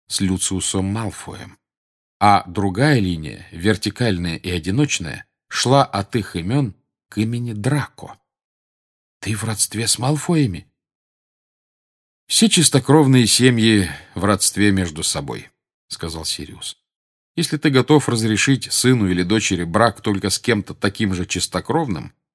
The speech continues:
выбор очень ограничен. Нас таких почти не осталось на свете. Молли — моя свойственница. Артур, если память мне не изменяет,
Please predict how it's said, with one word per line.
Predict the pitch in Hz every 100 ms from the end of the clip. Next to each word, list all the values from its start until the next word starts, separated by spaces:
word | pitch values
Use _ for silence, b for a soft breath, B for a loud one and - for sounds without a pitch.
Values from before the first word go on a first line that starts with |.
| _ _ -
выбор | 120 160 131 90
очень | 107 107 98
ограничен. | 90 90 87 - - _ _ _ _ _ _ -
Нас | 151
таких | - 110 127 -
почти | 92 - 113 107
не |
осталось | 92 85 92 90 -
на | -
свете. | 76 - - _ _ _ _ _ _ -
Молли — | 135 135 120
моя | 78 90 110 117
свойственница. | 95 107 - 101 90 - - _ _ _ _ _ _
Артур, | 131 156 143 104 - 64
если | 64 95 107 98
память | - 110 98 87
мне | 98 92
не | 95
изменяет, | 95 101 98 85 76